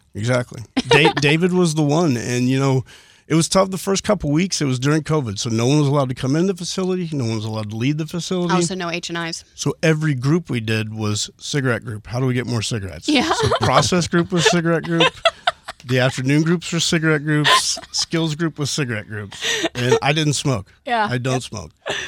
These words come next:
Speaker 1: And so I was ready to leave. I told David, "I'm gonna leave. I'm not getting anything out of this."
Speaker 2: Yeah.
Speaker 1: And he took the time. He cl-, he took me into his office,
Speaker 2: Mm-hmm.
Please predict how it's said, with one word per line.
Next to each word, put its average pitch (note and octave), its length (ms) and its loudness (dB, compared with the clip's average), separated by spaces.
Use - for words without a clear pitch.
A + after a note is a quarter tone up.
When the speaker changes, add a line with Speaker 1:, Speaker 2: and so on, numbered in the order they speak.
Speaker 1:
And B2+ 100 -2
so A#2+ 540 0
I A#2 140 0
was G3 160 2
ready C3 160 2
to G2 40 -6
leave. A2+ 300 -2
I G#2 80 -6
told C#3 240 -4
David, B2 240 -2
"I'm B2 80 -2
gonna G#2+ 140 -4
leave. A2 160 -4
I'm A#2 100 -2
not A#2 140 -2
getting A2+ 160 -4
anything G#2+ 260 -4
out G#2+ 140 -4
of G#2 80 -8
this." A2 260 -12
Speaker 2:
Yeah. G3 220 -2
Speaker 1:
And A2+ 80 -2
he D#3+ 380 -4
took - 220 -6
the F3 80 -6
time. D#3 360 -2
He A#2+ 100 -4
cl-, - 200 -16
he C3+ 100 -6
took C#3 240 -8
me C3+ 160 -4
into C#3+ 280 0
his B2 120 0
office, C3 440 -4
Speaker 2:
Mm-hmm. F#3+ 340 -6